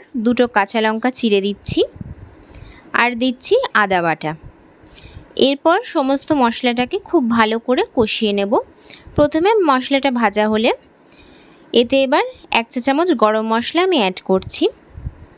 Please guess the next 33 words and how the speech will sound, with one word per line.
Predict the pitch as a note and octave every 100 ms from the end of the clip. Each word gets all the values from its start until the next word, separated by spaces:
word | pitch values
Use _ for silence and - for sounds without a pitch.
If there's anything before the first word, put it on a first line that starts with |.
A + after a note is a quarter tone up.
| - - - - - - A#3
যখন | C4 C4 E4+
মশলা | D4+ B3+ - C4+
থেকে | C#4 E4+
তেল | F#4+ D#4+ B3
ছাড়া | B3 C4+ B3+
শুরু | C4+ B3+ A#3
হবে | A#3+ A3+ F#4
তখন | - A3+ - B3+
এতে | A#3 F#4
সামান্য | G#4 D4+ A3+ A#3+ B3+ B3+
জল | A3 G3+
অ্যাড | G3 G3
করে | - A3+ A3+
করে | B3+ E4+
আমি | E4+
মশলাটা | A#3+ F#3+ G3+ G#3 G#3 A#4+ C#5+ -
তৈরি | B3+ G3 E3+
করব। | F3 D#3 - F3 - - - - - - - - - - - - - - - -
এরপর | - B3 D4+ F4+
মশলা | B3+ A#3 B3
থেকে | A#3+ B3
তেল | C4 A3+ G#3+
ছাড়তে | B3 A3 -
শুরু | B3 B3+ A#3
করেছে | A#3+ A#3 B3 - C5+ - - - - -
আর | A#3+
এখানে | B3 A#3+ B3+ B3
আমাদের | B3 B3+ F4 B4+ A#4+ A#3
ভাতটাও | A3+ G3+ - A3+
সেদ্ধ | B3 G#3+ G3
হয়ে | G#3+ G#3+ G#3
গেছে, | G#3 G#3 F4+ A#4
ভাত | C#4 G#3